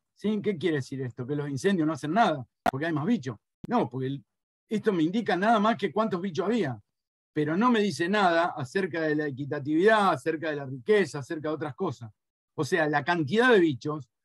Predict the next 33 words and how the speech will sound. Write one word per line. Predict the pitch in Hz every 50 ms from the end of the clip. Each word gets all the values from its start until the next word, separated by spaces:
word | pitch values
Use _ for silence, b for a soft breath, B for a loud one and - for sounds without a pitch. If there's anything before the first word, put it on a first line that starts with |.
| _ _ _
no | - 175 208 240
es | 247 - -
un | 196 175 175
buen | 165 202 214 208
estimador | 196 147 - - 175 170 170 170 170 180 165 147 143 131 135 131 - _ _ _ _ _ _ _
de | 120 135 175 185 185 185 196 - _ _ _ _
la | 147 147 151 151
diversidad, | 147 151 156 156 143 127 - - 160 165 156 131 120 117 131 -
es | 208 190
un | 202 185
componente | 151 170 160 139 190 214 277 285 233 175 139 160
de | 160
la | 156 151
diversidad | 151 147 151 151 131 120 135 135 127
y | 131 135
nada | 151 160 160 147
más. | 139 139 123 104 - _ _ _ _ _ _ _ _ _ _ _
¿Y | _ 127
saben | 120 240 254 277 233
por | 160 175 165 151
qué | 123 254
hay | 226 190 131
tantos | 147 175 185 151 156 - -
individuos? | 151 147 160 190 226 226 202 156 127 -
Porque | - 156 147 131 160
se | 131 151 160
desarrollan | 156 139 139 165 170 214 226 208 220 208 202
unas | 196 190 185 180
hormigas | 160 156 156 165 185 226 254 247 208 175 151 143 143 143 143 143 139 131 - - _ _ _ _ _ _ _ _ _ _ _ _ _ _ _ -
en | 143 151 175 208
este | 226 208 143 - - 151
sitio | 127 - - 180 160 127 175 165 143
quemado, | 113 156 151 147 143 135 123 123 135 147 160 143